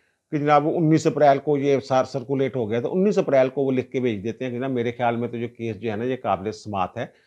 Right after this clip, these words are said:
तो बाकी दो जजेस हैं वो उससे इत्तेफाक नहीं करते दोनों, वो कहते हैं कि नहीं जनाब ये जो केस है आमिर, अ, कियानी साहब और अरबाब, अ, ताहर साहब,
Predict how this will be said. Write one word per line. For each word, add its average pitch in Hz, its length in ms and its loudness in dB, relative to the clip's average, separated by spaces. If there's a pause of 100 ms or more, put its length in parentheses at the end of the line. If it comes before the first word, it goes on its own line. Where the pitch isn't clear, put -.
(340)
तो 151 120 0
बाकी 160 360 4
दो 196 140 6
जजेस 147 380 -2
हैं 151 80 -2
वो 147 140 -4
उससे - 220 -10
इत्तेफाक - 600 -8
नहीं 90 180 -12
करते - 360 -18 (260)
दोनों, 113 320 0 (100)
वो 143 140 0
कहते 156 180 6
हैं 175 100 2
कि 175 60 2
नहीं 170 120 2
जनाब 147 280 4
ये 139 160 -2
जो 131 100 -8
केस 127 340 -6
है 107 220 -6 (640)
आमिर, 127 320 0
अ, 127 140 -8 (640)
कियानी 127 260 -2
साहब 165 380 2 (320)
और 123 420 2 (240)
अरबाब, 110 380 2
अ, - 560 -20 (460)
ताहर 127 200 4
साहब, 82 300 -14